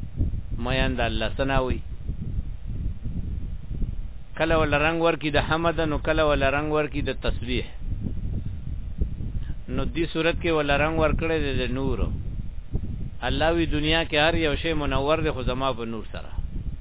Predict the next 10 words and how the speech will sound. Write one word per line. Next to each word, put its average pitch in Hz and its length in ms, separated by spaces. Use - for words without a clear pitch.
انبیاء 143 420
ول 143 240
نور 147 180
ما 143 200
ورکړو، 160 540
اولیاء 135 440
ول 131 240
نور 135 160
ما 131 180
ورکړو. 156 520